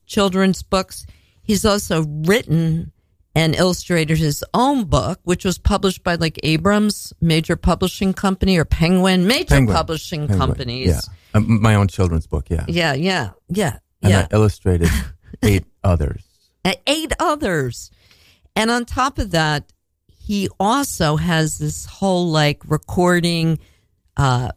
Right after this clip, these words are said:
Speaker 1: fronting a band career where he, like, here's some of the things that he's done in that arena. He opened for Superchunk, right?
Speaker 2: <laughs>
Speaker 1: That's a big deal. Where was that? Was that at C B G B's?
Speaker 2: Wait.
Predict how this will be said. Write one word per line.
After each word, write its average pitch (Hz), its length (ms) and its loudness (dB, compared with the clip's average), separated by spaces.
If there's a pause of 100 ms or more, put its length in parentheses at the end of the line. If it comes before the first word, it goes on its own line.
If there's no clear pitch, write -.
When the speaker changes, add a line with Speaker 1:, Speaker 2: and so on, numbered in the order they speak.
(160)
Speaker 1:
fronting 190 500 0
a 147 60 4
band 180 600 0
career 135 680 2 (600)
where 156 420 2
he, 170 400 -4 (380)
like, 185 220 -2
here's 214 280 0
some 202 160 -2
of 180 80 2
the 165 100 2
things 147 340 -2
that 131 120 0
he's 135 160 -2
done 135 240 0
in 147 220 2
that 220 280 0 (300)
arena. 123 640 -2 (300)
He 185 280 0
opened 165 440 0
for - 140 -2
Superchunk, 170 1120 -2 (200)
right? 175 320 0 (220)
Speaker 2:
<laughs> - 140 2
Speaker 1:
That's - 260 0
a 508 140 -4
big 415 180 0
deal. 440 280 0
Where 254 180 2
was 370 160 0
that? 165 160 -2
Was 185 140 0
that - 140 0
at 539 140 -2
C - 140 -6
B 285 160 0
G 185 200 -2
B's? 392 460 -2 (180)
Speaker 2:
Wait. 123 380 2